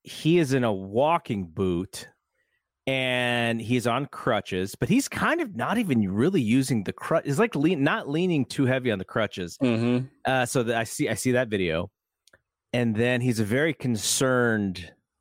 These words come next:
Speaker 1: uh, person. I don't, he was sitting in a box or something.
Speaker 2: Mm-hmm.
Speaker 1: And I
Speaker 2: The
Speaker 1: was like,
Speaker 2: owner.
Speaker 1: "Wow." I was like, Wow, you know, he re-, he really is,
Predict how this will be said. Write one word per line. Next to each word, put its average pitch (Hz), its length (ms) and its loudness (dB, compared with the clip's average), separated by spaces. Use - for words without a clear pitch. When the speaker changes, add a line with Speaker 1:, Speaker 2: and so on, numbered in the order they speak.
Speaker 1:
uh, 80 640 0
person. 87 720 -2
I 123 80 -2
don't, 113 300 -6
he - 100 -2
was 160 140 -2
sitting 143 200 -2
in 98 100 0
a 85 40 -2
box 101 460 -2
or 85 60 -8
something. - 420 -8
Speaker 2:
Mm-hmm. 170 600 0
Speaker 1:
And 160 120 2
I 165 100 0
Speaker 2:
The 180 60 2
Speaker 1:
was 165 120 0
like, 147 300 2
Speaker 2:
owner. 98 40 -6
Speaker 1:
"Wow." 190 260 0
I 151 80 0
was 170 140 0
like, 151 180 2
Wow, 180 320 2
you 101 160 -2
know, 107 80 2
he 147 180 2
re-, 202 180 -2
he 202 180 2
really 123 640 4
is, 107 600 0